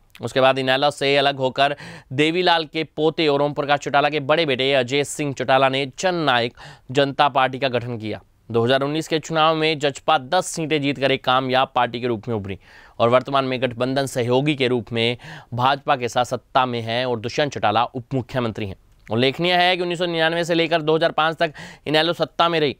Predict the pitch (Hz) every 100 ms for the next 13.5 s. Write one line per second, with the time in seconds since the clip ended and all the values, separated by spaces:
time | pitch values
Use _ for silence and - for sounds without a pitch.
0 | _ - 117 131 143 135 147 139 - 160
1 | 151 151 160 160 151 151 147 151 151 156
2 | 160 175 180 165 - 165 151 123 - -
3 | - 135 127 147 - 160 151 156 165 151
4 | 143 160 151 160 156 147 160 - 156 156
5 | 143 - _ _ - 110 120 143 - -
6 | - - 160 151 151 151 170 160 165 180
7 | 175 156 156 165 170 156 147 147 160 170
8 | 175 156 156 160 156 151 165 175 156 151
9 | 156 151 165 - - 156 196 196 180 160
10 | 156 143 135 123 117 - 98 - _ _
11 | 123 143 180 170 165 185 185 190 190 196
12 | - 151 180 - 185 185 180 175 175 156
13 | 156 170 156 151